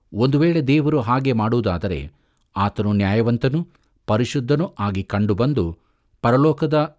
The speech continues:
ದೇವದೂತರೆಲ್ಲ ಆತನಿಗೆ ಸ್ತೋತ್ರ ಸಲ್ಲಿಸುವರು. ಆದರೆ ಪ್ರಿಯ ಸ್ನೇಹಿತರೆ, ಕ್ರಿಸ್ತನು ನಮಗಾಗಿ ಮಾಡಿದ್ದು ದೇವರಿಗೆ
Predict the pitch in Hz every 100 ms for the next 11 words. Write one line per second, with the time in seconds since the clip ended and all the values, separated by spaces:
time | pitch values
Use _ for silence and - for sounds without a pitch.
0 | 95 123 139 117 127 - 123 123 127 127
1 | _ _ - 107 - 110 95 98 95 -
2 | - 151 139 110 - 78 78 71 69 69
3 | _ _ _ _ - 156 147 90 85 147
4 | _ _ _ 107 120 110 95 85 - 101
5 | 71 73 _ _ _ _ - 151 - 170
6 | 160 165 - _ _ _ - 98 117 139
7 | 143 151 139 117 113 101 101 95 - -
8 | 85 120 117 123 107 95